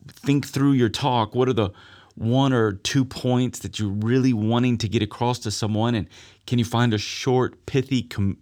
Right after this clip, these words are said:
interesting way to communicate it? And then repeat yourself multiple times. You know, repeat yourself multiple times. You know, repeat yourself multiple times. <laughs> You get it? Because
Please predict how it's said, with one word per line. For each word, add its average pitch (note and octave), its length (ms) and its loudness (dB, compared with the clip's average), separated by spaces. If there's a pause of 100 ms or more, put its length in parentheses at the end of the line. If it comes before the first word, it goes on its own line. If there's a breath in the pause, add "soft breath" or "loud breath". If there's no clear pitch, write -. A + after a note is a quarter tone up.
(140)
interesting A#2+ 600 -2
way G#2+ 200 2
to G#2+ 140 -10
communicate A#2 600 0
it? A2+ 140 -2 (480 loud breath)
And C3+ 160 2
then D#3 220 0 (580)
repeat B2+ 460 -2
yourself G#2+ 520 0
multiple C3 440 0
times. A#2 560 -2 (280)
You A#2 100 2
know, A#2 200 0
repeat E3 420 -2
yourself G#2+ 500 0
multiple G#2+ 420 -2
times. A2 560 0 (160)
You F3 160 -2
know, B2+ 240 0
repeat C3 360 -4
yourself G2+ 540 -2
multiple G#2+ 400 -4
times. A#2+ 480 -4 (160)
<laughs> - 220 -6
You - 240 -8
get B2+ 200 2
it? - 180 -2 (720 loud breath)
Because C3+ 420 2